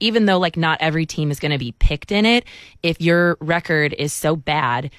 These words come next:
you have a chance to be the first overall draft pick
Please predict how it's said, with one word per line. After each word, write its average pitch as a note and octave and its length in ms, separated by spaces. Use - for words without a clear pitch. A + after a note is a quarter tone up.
you E3 140
have D#3 260
a D3 60
chance F#3+ 420
to - 120
be D3 100
the C#3 100
first - 640
overall C#3 640
draft C3+ 280
pick - 180